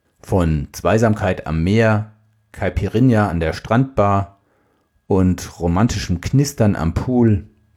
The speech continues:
keine Spur. Man mag es nicht glauben, aber Urlaub ist eine Herausforderung für die Beziehung. Einer amerikanischen Studie zur Folge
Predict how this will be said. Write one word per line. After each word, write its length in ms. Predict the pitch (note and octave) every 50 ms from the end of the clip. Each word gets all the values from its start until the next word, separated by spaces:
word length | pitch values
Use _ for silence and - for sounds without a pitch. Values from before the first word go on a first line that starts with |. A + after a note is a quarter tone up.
| _
keine 380 | - - - G#2 D#2+ C2 B1 B1
Spur. 460 | - - _ - - A#1 A1+ - - - _ _ _ _ _ _ _ _ _ _ _ _ _ _ _ _ _ _ _ _ _ _ _ _ _ _ _ _ _ _ _ _ _ _ _ _ _ _ _ _ _ - _
Man 180 | - F#2+ F#2+
mag 180 | G2 A#2 C3 -
es 120 | D3 -
nicht 160 | - - - -
glauben, 440 | - C#3+ C#3+ D#3+ E3 B2+ G2 E2+
aber 540 | E2 - - F2 E2+ F2+ F2 F2 E2+ - -
Urlaub 380 | - B2 C3+ D#3 C#3 B2+ - -
ist 180 | - - -
eine 300 | - - F#2 F#2+ F#2 F2+
Herausforderung 800 | F2+ E2+ E2+ - F2 A#2 D3 - - - B2 A#2 A2+ G#2+ A2 G#2
für 120 | - -
die 60 | G#2 G2+
Beziehung. 640 | - G#2 - - - - B2 F2+ C#2 C2 B1+ C2 - - _ _ _ _ _ _ _ _ _ _ _ _ _ _ _ _
Einer 400 | - F2+ F#2 G2+ G2+ F#2+ F2+ E2+ - - - - - _ _
amerikanischen 720 | - G2+ A2 A#2 A#2+ A2+ - - C#3+ E3+ E3 - - A#2
Studie 480 | - - - - D#3+ E3 F3+ C#3+ A#2 -
zur 220 | - - G2 E2
Folge 560 | - - F#2+ E2+ F2 F2+ F2 G#2+ A2+ C3+ C#3